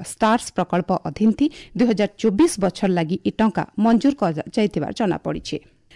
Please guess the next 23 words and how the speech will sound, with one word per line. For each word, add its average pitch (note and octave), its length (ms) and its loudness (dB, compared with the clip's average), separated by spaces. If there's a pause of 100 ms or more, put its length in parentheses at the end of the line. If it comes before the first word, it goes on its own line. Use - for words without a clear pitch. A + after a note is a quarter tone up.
ରାଇଜେ C4+ 380 4
ଲୋକଙ୍କର A#3+ 500 4
ଆବଶ୍ୟକତାକେ A3+ 720 0
ନଜର F#3 280 2
ଥି - 140 -6
ରଖିକରି F#3+ 420 -2
ନୂଆ G3+ 320 2
ସହର F#3 300 0
ନିର୍ମାଣ F3+ 340 2
କରାଯିବା E3 560 -2
ଆର୍ F#3+ 160 -2
ପୁରୁଣା G#3+ 280 0
ସହରମାନଙ୍କର F3+ 680 -2
ନବକଳେବର A3 560 0
କରାଯିବା E3+ 460 -2
ବୋଲି F#3 180 0 (340)
ନଗର A3+ 380 4
ଉନ୍ନୟନ F#3 400 4
ମନ୍ତ୍ରୀ E3+ 400 0
ଡାକ୍ତର D#3+ 300 -2 (240)
କୃଷ୍ଣଚନ୍ଦ୍ର D4 640 4
ମହାପାତ୍ର F3 480 -2
କହିଛନ୍। - 400 -8